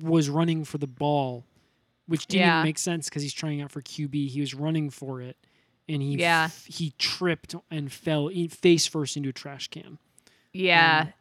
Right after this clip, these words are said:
Speaker 2: they had, um, Patrick Mahomes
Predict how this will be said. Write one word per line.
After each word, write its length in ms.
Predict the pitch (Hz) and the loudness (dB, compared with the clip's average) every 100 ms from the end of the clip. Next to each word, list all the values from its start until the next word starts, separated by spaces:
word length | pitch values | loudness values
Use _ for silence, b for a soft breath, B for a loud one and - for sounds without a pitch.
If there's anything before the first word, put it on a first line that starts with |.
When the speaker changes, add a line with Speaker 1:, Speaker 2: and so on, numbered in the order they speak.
| - | -2
Speaker 2:
they 260 | 202 208 214 | 2 4 2
had, 600 | 208 185 180 180 170 - | 4 6 8 6 4 2
um, 640 | 175 170 160 160 156 160 - _ _ _ _ _ _ _ _ - - _ b b b b b b - | 2 2 0 -4 -8 -10 -12 _ _ _ _ _ _ _ _ -18 -18 _ b b b b b b 6
Patrick 340 | 277 311 320 | 6 6 0
Mahomes 800 | 247 202 247 311 269 208 196 | -2 2 4 6 4 0 -8